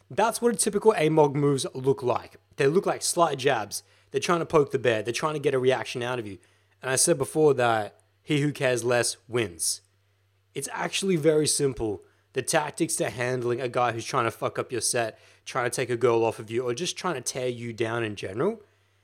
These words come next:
the number one thing to do is not do. The best way to handle him is by not feeding his flame, by then reacting. So if he leans on your shoulder, don't actively try and go, "Dude, get off me,"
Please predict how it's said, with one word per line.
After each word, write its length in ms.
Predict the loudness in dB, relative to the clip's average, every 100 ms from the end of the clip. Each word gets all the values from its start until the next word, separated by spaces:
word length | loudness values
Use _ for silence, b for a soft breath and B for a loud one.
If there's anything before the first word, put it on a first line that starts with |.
| b b _ -14
the 160 | -2
number 180 | 0 2
one 180 | 2 2
thing 220 | 0 -4
to 100 | -4
do 360 | 2 2 2 -4 _
is 160 | -8 -4
not 300 | -2 -2 -4
do. 240 | -4 -4 -6 _ _ _ _ _ _ _ _ _ _
The 80 | -6
best 320 | -2 0 0
way 160 | 4 4
to 100 | 4
handle 420 | 0 -2 0 0
him 320 | -2 -6 -8 -16 _ _
is 140 | -4 -2
by 200 | -2 -2
not 300 | -4 -4 -6
feeding 420 | -2 0 0 -2
his 180 | -4 -4
flame, 480 | -4 -2 0 -2 b b b
by 140 | -6
then 180 | -4 0
reacting. 500 | 6 6 6 0 -8
So 180 | -4 -4
if 80 | -2
he 180 | 0
leans 380 | 0 2 4 4
on 160 | 2 2
your 140 | 0
shoulder, 460 | 0 -2 -2 -2 -4 -6 _ _ _ _ _ _ -20 b b b
don't 280 | 0 0 0
actively 420 | -2 -4 -2 -4
try 140 | -2 -2
and 60 |
go, 100 | -4
"Dude, 340 | 0 4 2 2
get 140 | 2
off 180 | 2 2
me," 180 | -8